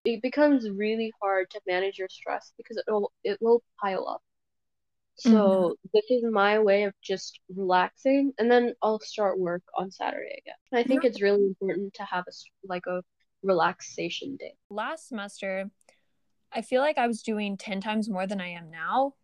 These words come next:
Speaker 2: which is really
Speaker 1: Mm-hmm.
Speaker 2: weird, but I was in a musical last semester too, so there was just a lot going on, and I read a lot. Like, I don't know, but put, like, opening a book that I really like to read and just sitting down, like, in silence and just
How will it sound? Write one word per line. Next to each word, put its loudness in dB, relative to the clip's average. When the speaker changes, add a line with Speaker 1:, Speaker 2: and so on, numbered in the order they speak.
Speaker 2:
which -2
is -2
really 4
Speaker 1:
Mm-hmm. 2
Speaker 2:
weird, 2
but 4
I 2
was 0
in 0
a 0
musical -4
last -4
semester -8
too, -6
so -8
there 2
was -2
just -6
a 2
lot -2
going -8
on, -6
and 2
I 4
read 2
a -8
lot. -8
Like, 0
I 4
don't 4
know, 0
but -4
put, -4
like, 0
opening 0
a 0
book -2
that 0
I 0
really -4
like -4
to -14
read 0
and -2
just -6
sitting 2
down, 2
like, -6
in -2
silence -4
and -6
just -12